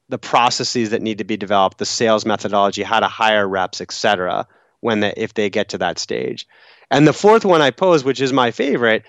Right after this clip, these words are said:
is that sort of failed entrepreneur who had formal training in the back, in the, in their past. So maybe they started their career in the early twenties at Oracle or E M C or Salesforce,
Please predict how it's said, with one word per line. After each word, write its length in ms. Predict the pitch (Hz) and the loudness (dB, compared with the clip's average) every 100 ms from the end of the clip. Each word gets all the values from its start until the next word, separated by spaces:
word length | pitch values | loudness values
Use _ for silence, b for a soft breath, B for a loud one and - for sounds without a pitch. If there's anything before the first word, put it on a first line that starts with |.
| b b _ | b b _
is 240 | 185 196 | 4 6
that 200 | 160 160 | 6 2
sort 200 | - 160 | 2 0
of 80 | 139 | 0
failed 320 | - 156 156 | 0 2 2
entrepreneur 600 | 151 139 - - 139 139 123 | 4 0 -2 -4 0 2 2
who 160 | 135 | 0
had 340 | 123 139 139 135 | 0 2 2 2
formal 360 | - 131 117 | -2 -2 -2
training 360 | 110 123 117 110 | -2 0 0 0
in 100 | 101 | -2
the 60 | |
back, 400 | 87 92 82 - - | -2 -4 -4 -8 -8
in 140 | 120 | -4
the, 140 | 107 110 | -2 -2
in 80 | |
their 140 | 107 95 | -2 -4
past. 360 | - 85 - | -4 -4 -4
So 100 | - | 0
maybe 240 | 120 139 135 | 2 4 4
they 100 | 127 | 4
started 340 | - 135 131 | 2 2 2
their 100 | 123 | 0
career 220 | - 127 | 0 0
in 60 | 117 | 0
the 80 | 107 | 0
early 240 | 117 113 | 0 0
twenties 340 | - 117 110 101 | 0 0 0 0
at 40 | |
Oracle 480 | - 110 110 107 110 | -2 -2 -2 0 0
or 200 | 107 95 | 0 0
E 120 | 110 | 0
M 140 | 110 104 | 0 0
C 340 | - 107 107 | -2 0 2
or 80 | 98 | 0
Salesforce, 800 | - 113 107 - 110 107 107 | 2 2 2 0 -2 2 0